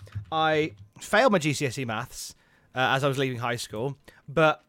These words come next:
had the agreement that when I started at the sixth form college, they said, "Look, you di-, you got a D in maths. You need a C or more to come here. But if you come to join us, you take a couple of weeks of catch up, and then we'll sit you for a G C S E maths exam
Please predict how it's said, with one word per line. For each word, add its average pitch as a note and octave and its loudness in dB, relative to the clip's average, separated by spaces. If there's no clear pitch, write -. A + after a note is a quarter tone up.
had E3+ 0
the E3+ 4
agreement D#3 4
that D3 0
when D3+ 4
I D3 4
started C#3 0
at - -16
the A#2+ -14
sixth - -2
form C#3 -4
college, A#2 -2
they C3 2
said, C#3 0
"Look, C#3+ 4
you C3 -4
di-, D#3 -2
you D#3 0
got D#3+ 2
a D3+ -4
D C3+ 0
in B2 -6
maths. A2+ -4
You D3+ -4
need D#3 6
a D3 4
C D3+ 4
or D3 4
more C3+ 6
to - -6
come C#3+ 2
here. G2+ -4
But D3 2
if C3+ -8
you E3+ 0
come D#3+ 4
to - -8
join D3+ 4
us, D3+ 2
you D3 -10
take C#3 0
a B2+ -8
couple F#3 0
of E3 4
weeks E3+ 4
of E3 2
catch - 0
up, C#3 2
and C3+ 2
then C#3 4
we'll C3 6
sit - 2
you D#3+ 2
for D3+ 4
a D3+ -2
G D3 0
C D3+ 0
S D3 -2
E D3 0
maths D3+ 2
exam C3 0